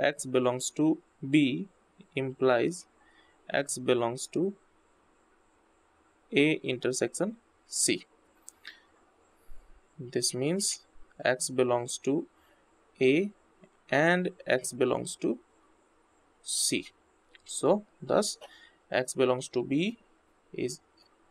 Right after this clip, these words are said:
implies X belongs to C। Thus B is a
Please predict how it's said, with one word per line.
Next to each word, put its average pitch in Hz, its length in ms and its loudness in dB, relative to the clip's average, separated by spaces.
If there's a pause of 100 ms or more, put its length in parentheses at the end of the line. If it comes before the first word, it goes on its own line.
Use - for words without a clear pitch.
(160)
implies 131 500 0 (1600)
X 131 340 -2
belongs 123 380 0
to 240 120 -2 (1160)
C। - 380 0 (1000)
Thus 143 340 0 (760)
B 131 140 2 (120)
is 131 60 -2
a 196 120 2